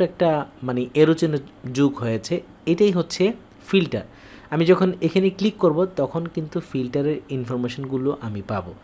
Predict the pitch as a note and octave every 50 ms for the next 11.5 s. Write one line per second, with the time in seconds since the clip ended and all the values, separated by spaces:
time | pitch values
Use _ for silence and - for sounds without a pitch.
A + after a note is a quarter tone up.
0 | - - - - - - - - - D3 C#3+ - - D3+ C#3+ - F3 F3 F3 G3
1 | F#3+ F#3 - G3 F#3 F#3 F3+ G3 F#3+ F#3 - - G3 F#3+ F#3 G3 F#3+ - D#3+ D3
2 | D3 C#3+ D3 C#3 C#3+ C#3+ - - C3 A#2 A#2 A#2+ C#3+ D#3+ - - D3+ D3+ E3+ E3
3 | E3 E3+ F3 E3+ - F3 E3 D#3 F3 E3 D3 C3 D3+ D#3 D#3+ D#3 F3 E3 C#3+ C#3+
4 | C#3 D#3 D#3+ E3+ E3+ D#3 C3 - C3+ C3 B2+ C3+ C3 B2 B2 B2 C#3+ C#3+ - A#2
5 | A#2 A2 G#2 G#2+ G#2+ G#2+ A#2 A#2 B2 D#3+ G3 A3 - - - - - - - -
6 | C3 B2 B2 A#2+ B2 B2+ B2+ B2+ C3 B2+ B2 - - D3 D3+ D3+ D3+ - E3 D#3+
7 | D#3 E3 D#3+ E3+ F#3+ F#3+ - - - - - - - - - - - - F#3 F3+
8 | F3+ F3+ - G3 G3 F#3 D#3+ E3+ F3 F3+ - - E3+ E3+ E3+ - F3+ F#3 F3 G3
9 | G3 G3 G3 G3 F3 E3+ E3+ E3 E3 - F3+ E3+ D#3 D3 D3 - - D#3+ D#3+ D#3+
10 | - - C#3 C3 D3 D3+ E3 D#3+ - B2 - A#2+ A2+ A2 G#2+ G2+ G2+ A#2+ A#2+ -
11 | - A2 G#2+ - A2+ G#2 - - D#3+ D#3+